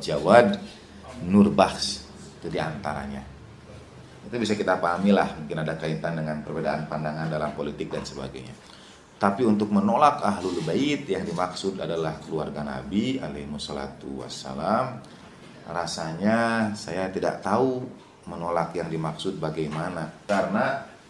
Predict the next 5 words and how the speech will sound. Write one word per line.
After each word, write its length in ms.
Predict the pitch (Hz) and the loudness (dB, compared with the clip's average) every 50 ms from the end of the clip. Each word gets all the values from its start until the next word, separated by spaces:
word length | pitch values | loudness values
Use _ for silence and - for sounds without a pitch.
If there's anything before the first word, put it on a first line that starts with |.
| - - - - - | -20 -20 -16 -8 -4
ketika 480 | 104 101 101 110 107 101 117 113 113 110 | -4 -4 -2 -2 -2 2 4 6 6 8
orang 320 | 113 113 120 123 120 113 | 8 8 8 6 6 6
menjalani 720 | 113 107 101 107 107 117 127 - 156 160 160 160 - - | 4 6 8 8 8 8 6 4 4 4 4 2 2 0
perjalanan 720 | - 107 104 101 104 104 104 101 101 101 101 101 98 98 98 | -2 -2 2 6 8 10 10 10 8 8 6 6 4 4 2
ini, 640 | - - 87 87 95 104 110 123 135 151 165 160 | 0 0 -2 0 0 2 2 2 2 0 0 -2